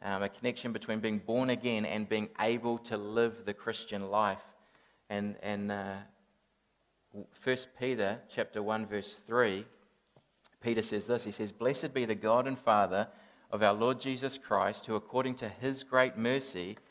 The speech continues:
has caused us to be born again." So you think there's the, there's that idea of being born again, uh, regeneration. He's caused us to be born again to a living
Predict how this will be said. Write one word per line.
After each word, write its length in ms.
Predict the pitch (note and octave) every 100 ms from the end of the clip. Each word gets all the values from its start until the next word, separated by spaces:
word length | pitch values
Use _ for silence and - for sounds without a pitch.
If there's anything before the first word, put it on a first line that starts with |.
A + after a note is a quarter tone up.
| _ _
has 240 | - G#2+ -
caused 560 | - - C3 D3+ D3+ -
us 180 | C3 B2+
to 100 | B2+
be 220 | A2+ A#2 G2 - _
born 340 | A2+ A#2+ C3 B2+
again." 580 | G#2+ A#2 A2+ F#2+ A2 D#3
So 160 | -
you 120 | G#2+
think 280 | G2+ A#2 G#2+
there's 160 | G#2+ A2
the, 120 | A#2 -
there's 220 | A2 A2
that 240 | A#2 G#2+ -
idea 240 | G#2+ G#2+ A2+
of 80 |
being 140 | A2 G#2+
born 280 | - A#2 A#2
again, 440 | G#2 A2+ G#2 C3 - _ _ _ _ _ _ _
uh, 200 | - G2 F#2+
regeneration. 960 | A2+ A2+ A#2+ A2 G#2+ B2 B2 F#2 F#2+
He's 140 | A2 -
caused 280 | - C3
us 120 | C3 -
to 80 |
be 100 | G#2+
born 300 | F#2+ A2 C3
again 480 | C3+ C3 G#2+ G2 B2 - _
to 220 | - A2+
a 20 | G#2+
living 460 | G#2 B2 C3 C#3